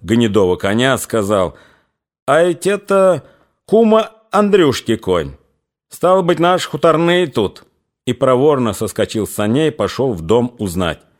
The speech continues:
Через несколько минут из дома, накинув в напашку шинель, вышел Андрей Топольсков, кум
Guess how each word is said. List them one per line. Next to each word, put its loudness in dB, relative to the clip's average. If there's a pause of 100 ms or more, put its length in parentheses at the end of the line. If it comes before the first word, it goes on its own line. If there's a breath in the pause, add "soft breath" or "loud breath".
(420)
Через 0
несколько -2
минут -2
из -4
дома, 0 (400 loud breath)
накинув 0
в -4
напашку 0
шинель, 0
вышел -2 (160 loud breath)
Андрей 0
Топольсков, -4 (320)
кум 2